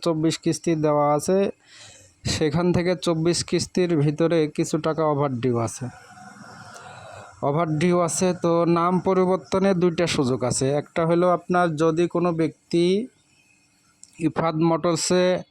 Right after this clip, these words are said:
পরিচিত হন, পরিচিত ব্যক্তি হন, তাহলে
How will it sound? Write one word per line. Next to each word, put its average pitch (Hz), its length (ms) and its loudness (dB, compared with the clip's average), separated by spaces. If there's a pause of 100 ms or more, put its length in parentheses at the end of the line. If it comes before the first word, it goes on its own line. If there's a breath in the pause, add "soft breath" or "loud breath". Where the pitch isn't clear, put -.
(520 loud breath)
পরিচিত 180 460 0 (120)
হন, 147 200 2 (1080 soft breath)
পরিচিত 165 460 0 (160)
ব্যক্তি 160 460 0
হন, 143 240 2 (100)
তাহলে 151 520 2